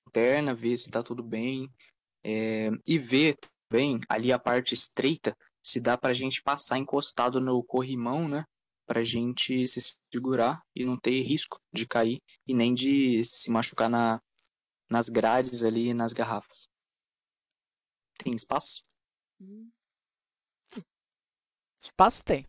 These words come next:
Speaker 2: dá pra vocês passar sem problema.
Speaker 1: Hum, então, fechou.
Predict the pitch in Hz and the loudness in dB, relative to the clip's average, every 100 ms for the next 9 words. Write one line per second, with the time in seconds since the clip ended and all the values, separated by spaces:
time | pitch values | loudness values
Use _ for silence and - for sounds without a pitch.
0 | _ - 156 170 175 170 170 180 - 151 | _ -6 -4 -4 -8 -6 -2 -2 0 0
1 | - 151 175 165 139 117 143 _ _ _ | -2 -8 -8 -4 -4 -6 -14 _ _ _
2 | _ _ _ _ _ _ _ _ _ _ | _ _ _ _ _ _ _ _ _ _
3 | _ _ 117 104 107 - 107 107 123 - | _ _ -12 -10 -12 -8 -8 -6 -10 -8
4 | - - | -2 -2